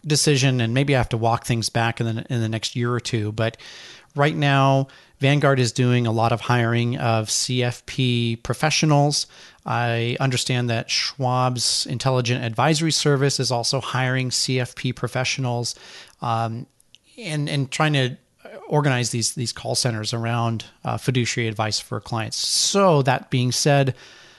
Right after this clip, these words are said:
I would probably endorse a, uh, a new professional to go through that experience.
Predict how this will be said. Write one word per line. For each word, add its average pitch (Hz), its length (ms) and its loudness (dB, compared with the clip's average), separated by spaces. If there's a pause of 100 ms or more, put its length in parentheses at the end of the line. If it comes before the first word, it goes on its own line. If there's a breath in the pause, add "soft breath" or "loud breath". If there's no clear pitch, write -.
(460 loud breath)
I 175 200 2
would 196 320 2
probably 220 760 2
endorse 208 960 0 (560 loud breath)
a, 120 500 -2
uh, 117 220 -2 (220)
a 135 80 0
new 143 260 4
professional 127 880 -2
to - 140 -4
go 147 200 2
through 147 180 -2
that 131 120 2
experience. 123 800 -2